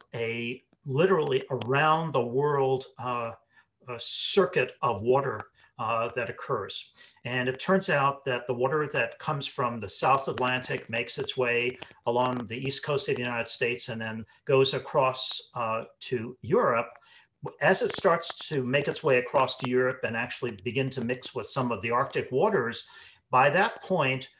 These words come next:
uh, it turns out that the water is a little bit saltier, which makes it denser. And it's saltier because of the wet, of the fact that the, in the tropical regions, the winds are very strong. They blow from,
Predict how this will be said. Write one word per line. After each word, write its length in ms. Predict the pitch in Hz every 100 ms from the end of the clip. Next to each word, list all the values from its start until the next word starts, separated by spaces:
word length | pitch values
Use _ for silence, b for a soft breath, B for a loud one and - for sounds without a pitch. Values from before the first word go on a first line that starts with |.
| b -
uh, 380 | 127 123 123 131 -
it 160 | 135 -
turns 240 | 165 175
out 260 | 156 151 -
that 200 | 120 -
the 80 |
water 400 | 123 131 143 165
is 160 | 143 -
a 60 | 117
little 360 | 120 139 151
bit 160 | 147 -
saltier, 800 | - - 127 117 - 160 180 202
which 180 | 139 131
makes 260 | 139 123 -
it 220 | 127 101
denser. 560 | 120 117 135 185 208 - B B B B
And 120 | 123
it's 180 | 131 -
saltier 680 | - 156 156 - 165 160 160
because 460 | 135 - 123 113 -
of 180 | 113 -
the 80 | 110
wet, 340 | 110 127 135 -
of 240 | 123 104
the 160 | 110 113 -
fact 300 | 139 131 -
that 200 | 117 -
the, 200 | 113 104 b b b -
in 140 | 123
the 80 | 113
tropical 500 | - 143 139 165 135
regions, 760 | 113 123 135 156 139 139 131 -
the 100 | 110
winds 540 | 107 127 131 135 127
are 40 | 107
very 260 | 117 110
strong. 520 | 107 - 127 135 143
They 120 | 131 101
blow 480 | 95 117 123 123
from, 540 | 127 - 120 113 110